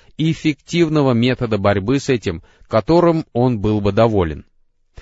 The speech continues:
Выбор пророком, саллаллаху алейхи вассалям, подобного уединения являлся частью осуществления замысла Аллаха, направленного на то,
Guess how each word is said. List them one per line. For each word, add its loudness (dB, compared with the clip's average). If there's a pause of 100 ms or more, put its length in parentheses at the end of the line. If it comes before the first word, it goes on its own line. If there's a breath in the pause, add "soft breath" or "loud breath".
(220 loud breath)
Выбор 2
пророком, 0
саллаллаху -2
алейхи -2
вассалям, 0
подобного 0
уединения 0 (240 soft breath)
являлся 0 (180 soft breath)
частью -2
осуществления -2
замысла 0
Аллаха, 0 (200)
направленного 0
на -2
то, 2